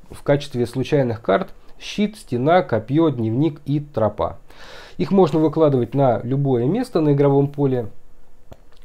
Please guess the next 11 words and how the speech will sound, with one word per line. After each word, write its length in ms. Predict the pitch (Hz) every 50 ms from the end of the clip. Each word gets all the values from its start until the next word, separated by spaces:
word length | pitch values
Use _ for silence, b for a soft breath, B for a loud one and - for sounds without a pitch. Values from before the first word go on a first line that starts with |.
| - - - -
Э, 280 | 127 120 117 113 110 110
их 200 | 113 131 - -
место 260 | 151 143 147 - 127
не 160 | 120 123 123
имеет 340 | 123 127 123 117 104 98 - - - B B B B B B B B B B B
значения. 760 | B 120 113 139 151 147 - 262 269 254 240 226 202 190 185 - b b b b b b b b - - - - -
Кроме 260 | - 214 226 208 180
того, 260 | - 160 143 135 127
есть 400 | 127 151 196 190 170 - - - - -
стартовые 540 | - - 180 170 156 147 - 156 139 139 135
предметы. 720 | 139 - 165 160 175 220 262 262 247 - 190 165 147 143